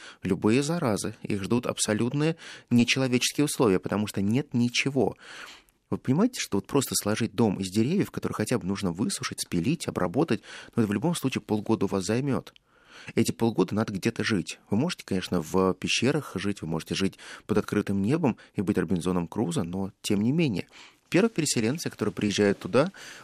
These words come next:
они изначально это люди с большими деньгами, которые начинают осваивать этот континент. И они бегут туда просто как ссыльные. Это своего рода наши декабристы.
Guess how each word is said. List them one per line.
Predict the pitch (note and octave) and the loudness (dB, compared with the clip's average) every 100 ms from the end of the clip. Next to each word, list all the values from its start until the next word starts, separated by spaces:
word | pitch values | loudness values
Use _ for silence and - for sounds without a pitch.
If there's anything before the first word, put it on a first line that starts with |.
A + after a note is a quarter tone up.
| - | 0
они | A2+ B2 | 4 4
изначально | A#2+ - A2 | 4 0 0
это | - G#2 | 0 -2
люди | C3 B2 | -4 -2
с | |
большими | G2+ - B2 B2 | -2 -2 -2 -2
деньгами, | C3 B2+ E3 G3+ | 0 0 0 -2
которые | E3+ - G#2+ | -2 -6 -4
начинают | G2+ - A#2 C#3+ | -4 -2 -2 -2
осваивать | A2 G2+ G#2 G#2 | -4 -2 -2 -2
этот | G2+ - | -4 -4
континент. | A2 - B2 E2+ - - - - - - | -4 -2 -2 -2 -6 -20 -18 -16 -14 -2
И | - | 2
они | A#2+ | 2
бегут | C#3 B2+ B2 - | 0 -2 -2 -4
туда | A#2 D3 F#3+ G#3 - - | 0 2 2 0 -8 -6
просто | - E3 - | 0 0 0
как | - C3 | -4 -4
ссыльные. | - - C#3+ F#2+ D2+ | -4 0 0 0 -4
Это | - C#3+ | -4 -6
своего | - F#3+ | -4 -2
рода | G3 | 0
наши | C3+ C#3+ C3 | 0 -2 -4
декабристы. | - - C3+ A2 D#2+ - | -4 -4 -2 -2 -4 -8